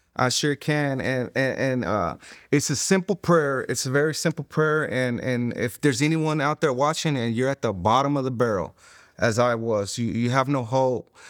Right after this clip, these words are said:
You, uh, you, you wanna give up on life. Um, uh, you need somebody. You need, you need a savior. Well, there's only one person that could save us. And the Bible says, "We all sin,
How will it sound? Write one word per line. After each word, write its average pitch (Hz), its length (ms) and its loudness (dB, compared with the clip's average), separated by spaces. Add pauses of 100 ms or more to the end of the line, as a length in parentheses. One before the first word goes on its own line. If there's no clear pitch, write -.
(220)
You, 120 420 -4
uh, 107 400 0
you, 110 240 -4
you 131 320 0
wanna 143 200 0
give 135 200 0
up 135 180 0
on 120 220 0
life. 127 580 -2
Um, 76 360 -2 (100)
uh, 117 180 2
you 139 160 -2
need 160 280 2
somebody. 139 600 0
You 127 120 0
need, 147 300 -2
you 139 160 0
need 156 180 2
a 139 60 -2
savior. 135 680 0 (800)
Well, 131 140 2
there's 131 180 0
only 143 240 2
one 139 500 -2 (240)
person 131 320 0
that 120 180 -2
could 117 120 -4
save 127 320 0
us. - 280 -4 (540)
And 123 340 0
the 127 60 2
Bible 156 360 4
says, 165 680 0
"We 139 180 4
all 151 240 2
sin, 143 800 -2